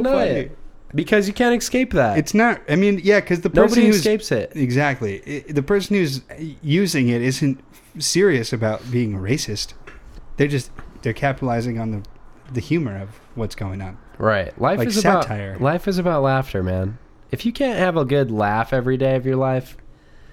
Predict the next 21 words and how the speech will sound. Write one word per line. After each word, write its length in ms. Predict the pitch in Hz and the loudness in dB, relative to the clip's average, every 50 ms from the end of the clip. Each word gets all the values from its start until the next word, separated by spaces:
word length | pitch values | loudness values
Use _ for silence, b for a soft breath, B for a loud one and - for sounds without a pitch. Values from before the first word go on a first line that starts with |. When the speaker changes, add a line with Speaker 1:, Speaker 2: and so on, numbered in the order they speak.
| b b b b b b b | b b b b b b b
Speaker 1:
at 180 | - 113 110 - | 0 0 0 0
something, 760 | - - - 127 120 131 131 - 151 147 147 147 147 147 139 - - - - | -2 0 2 2 2 2 2 0 2 2 2 2 2 -2 -4 -8 -14 -12 -4
that's 300 | - 123 123 127 127 - - | 0 2 2 2 0 0 0
when 100 | 135 123 | 2 2
your 100 | 120 113 | 4 2
life 240 | 110 107 104 104 - | 2 2 0 -2 -4
sucks. 600 | - - 98 101 - - - - - - - - - - - - - | -6 -4 -4 -4 -4 -6 -10 -14 -16 -16 -16 -20 -20 -20 -20 -14 -6
Speaker 2:
Yeah. 600 | - 151 180 240 240 226 196 135 110 101 95 101 - - | 0 2 4 4 4 4 4 2 0 -2 -4 -6 -2 0
Speaker 1:
Like 140 | 127 127 - | 0 0 0
the 80 | - 139 | -2 0
people 320 | 139 175 165 147 170 151 | 0 0 0 2 2 0
who 100 | 156 147 | 0 0
say, 300 | 139 - 139 120 110 - - | 0 2 2 2 2 0 -2
"I 140 | 110 113 113 | -2 -4 -2
hate 240 | 110 123 104 101 - | 0 0 0 0 0
my 120 | 95 95 | -2 -2
life," 460 | 92 73 62 57 - - - - - - - | -2 -2 -2 -4 -4 -6 -10 -14 -16 -16 -8
they're 180 | 123 113 139 151 | 0 2 4 4
not 160 | 170 175 165 151 | 4 4 4 4
laughing 360 | 143 135 123 - - 101 101 | 2 2 0 0 -2 -2 -2
enough. 400 | 98 98 104 101 - - - | 0 -2 -2 -4 -6 -10 -14